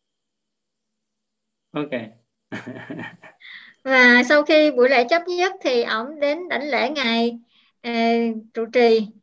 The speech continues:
Speaker 2: Và ngài trụ trì đá vô cái lưng của ổng.
Speaker 1: So Hussein shout, uh, "Amale," like that in Myanmar. So maybe like, "Oh my God,"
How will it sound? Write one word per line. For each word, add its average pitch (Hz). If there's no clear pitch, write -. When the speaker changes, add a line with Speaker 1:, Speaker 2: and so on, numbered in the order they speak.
Speaker 2:
Và 233
ngài 240
trụ 220
trì 240
đá 254
vô 285
cái 302
lưng 269
của 247
ổng. 226
Speaker 1:
So 170
Hussein 190
shout, -
uh, 139
"Amale," 147
like 135
that 120
in 127
Myanmar. 123
So 123
maybe 127
like, 131
"Oh 156
my 139
God," 131